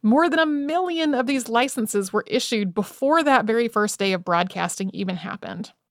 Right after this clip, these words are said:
The British Broadcasting Company was, as its name suggests, a company, but it reorganized in nineteen twenty-seven to be more like the public corporation that it is today.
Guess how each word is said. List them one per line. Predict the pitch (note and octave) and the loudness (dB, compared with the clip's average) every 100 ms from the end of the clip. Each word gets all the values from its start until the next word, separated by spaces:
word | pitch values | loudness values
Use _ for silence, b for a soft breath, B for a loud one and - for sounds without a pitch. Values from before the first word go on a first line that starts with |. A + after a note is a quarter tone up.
| _ _ _ _ _ _ _ | _ _ _ _ _ _ _
The | - | -8
British | G3+ G#3+ - | -2 -2 -2
Broadcasting | - A3+ A3 A#3+ A3 A3+ A3 | 2 4 4 4 2 2 -2
Company | G#3 G3 G#3 | 0 0 2
was, | G3 E3+ G#3 - - | 4 4 2 -6 -10
as | - E3+ | -8 -8
its | A3 E3+ | -8 -6
name | F3+ | -6
suggests, | G#3+ G3 F3 - - - - | -6 -2 -2 -2 -10 -12 -8
a | D4 | 0
company, | E4 B3+ A3+ A3+ C4+ | 2 4 2 0 -2
but | - A3+ | 2 4
it | G#3+ | 4
reorganized | A3+ D4 D4+ B3+ A#3 A3 A3+ - | 2 6 6 6 4 6 4 2
in | G#3+ | 0
nineteen | G3+ G#3 A3 | 2 2 0
twenty-seven | G#3 G3+ G3+ - G3+ G3+ | 2 2 0 2 2 2
to | G3 A3 | 2 2
be | C4 | 2
more | C#4 C4 C#4+ D#4+ E4 | 2 2 4 6 6
like | D4+ C#4 C4 | 6 4 4
the | - | -2
public | B3 B3+ A3 A3+ - | -2 0 4 2 2
corporation | A3+ G#3+ G3 F#3+ - F#3+ | 0 2 0 -2 -2 -2
that | F3 | -2
it | D#3 | -2
is | D#3 - | -6 -8
today. | - G#3+ G2+ G2+ | -8 -8 -8 -10